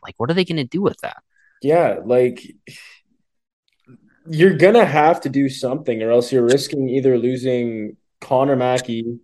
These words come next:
Speaker 1: Yeah.
Speaker 2: Valimaki, or one of Milosh. Um, let's go with, dude, like, Dennis Gilbert getting a one-way deal was interesting to me 'cause I was like,
Speaker 1: Mm-hmm.
Speaker 2: like, what?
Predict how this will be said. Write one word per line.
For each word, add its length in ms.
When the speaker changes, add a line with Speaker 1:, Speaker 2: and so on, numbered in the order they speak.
Speaker 1:
Yeah. 300
Speaker 2:
Valimaki, 1040
or 280
one 220
of 320
Milosh. 840
Um, 640
let's 280
go 220
with, 320
dude, 140
like, 200
Dennis 300
Gilbert 340
getting 200
a 80
one-way 360
deal 200
was 200
interesting 480
to 60
me 180
'cause 120
I 60
was 100
like, 140
Speaker 1:
Mm-hmm. 140
Speaker 2:
like, 240
what? 420